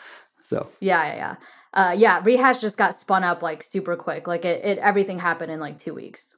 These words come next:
Speaker 2: Um,
Speaker 1: Got it.
Speaker 2: so we're, we're still in the early stages of building that out, but, uh, definitely that's part of the long-term roadmap. So if, I'm curious, if you had to give your best guess, how long do you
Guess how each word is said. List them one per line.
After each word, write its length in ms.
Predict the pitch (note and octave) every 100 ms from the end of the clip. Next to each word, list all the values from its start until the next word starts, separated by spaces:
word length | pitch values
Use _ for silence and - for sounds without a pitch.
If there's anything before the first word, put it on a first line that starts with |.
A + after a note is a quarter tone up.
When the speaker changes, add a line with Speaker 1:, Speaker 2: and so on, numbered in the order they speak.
| _
Speaker 2:
Um, 360 | - E3 - -
Speaker 1:
Got 220 | - A#2
it. 40 | E3
Speaker 2:
so 280 | D3 E3+ -
we're, 220 | F3+ F3+
we're 140 | F3+ F3+
still 500 | - F3 E3 D#3+ -
in 100 | F3
the 60 | D#3
early 220 | E3 E3
stages 320 | E3 D#3 D#3+
of 100 | D#3+
building 240 | D#3 D#3+
that 140 | D#3 -
out, 260 | - -
but, 260 | E3+ D3 - - - _ -
uh, 220 | D#3 A#2
definitely 680 | F3+ F3 E3 D#3+ D#3 D3+ _
that's 180 | E3 D#3+
part 240 | - D#3+
of 60 | D#3
the 80 | D#3
long-term 400 | D3 D#3 - D3+
roadmap. 380 | - - F2 - _ - _ -
So 180 | A#3+
if, 240 | A3+ A3 G3 A#3+
I'm 160 | B3
curious, 360 | A#3+ D#4+ C4 A3
if 80 | G3+
you 100 | A3
had 100 | A#3
to 60 |
give 180 | G#3 F#3+
your 240 | F#3+ F#3 _
best 480 | F#3 - F#3+ F#3+ -
guess, 420 | F#3 F3 E3+ - -
how 220 | - G#3
long 260 | G#3+ G#3 G3+
do 80 |
you 180 | F#3 F3+